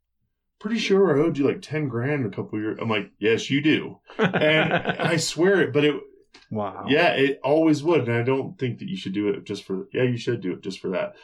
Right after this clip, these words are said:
Speaker 1: Like, I'll, I'm very selfish in my giving. I do it because I know that it always comes back.
Speaker 2: All right.
Speaker 1: You know, a lot of people, "Oh, you shouldn't give to, ch-, you shouldn't give with that intent of wish, of hoping for something in return." Bullshit.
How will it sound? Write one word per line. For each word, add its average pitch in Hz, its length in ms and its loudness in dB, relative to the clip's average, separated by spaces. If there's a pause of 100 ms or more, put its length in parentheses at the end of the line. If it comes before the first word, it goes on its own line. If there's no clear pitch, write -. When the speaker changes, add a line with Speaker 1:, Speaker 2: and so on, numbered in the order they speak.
(140)
Speaker 1:
Like, 127 200 2
I'll, 147 260 4 (340)
I'm 147 160 4
very 165 220 4
selfish 139 460 2
in 123 120 2
my 113 120 0
giving. 113 340 0
I 95 80 2
do 113 280 2
it 135 100 2
because 110 300 -4
I 107 80 -2
know 113 300 2
that 120 140 0
it 107 60 0
always 101 300 0
comes 92 260 -8
back. - 360 -8 (320)
Speaker 2:
All 107 60 -4
right. 104 100 -4
Speaker 1:
You 117 60 0
know, 117 60 2
a 117 40 2
lot 113 60 2
of 110 60 -4
people, 123 200 -10
"Oh, 156 120 -6
you 151 100 -4
shouldn't 135 300 -6
give 135 200 -2
to, 123 120 -8
ch-, - 200 -12
you - 40 -20 (220)
shouldn't 165 320 -2
give 135 220 2
with 120 140 -2
that 107 180 -4
intent 107 460 -8
of 95 120 -10 (180)
wish, 117 200 -2
of 101 220 -10
hoping 104 360 -4
for 117 160 -4
something 123 440 -4
in 98 100 -4
return." 95 360 -8 (420)
Bullshit. - 440 -12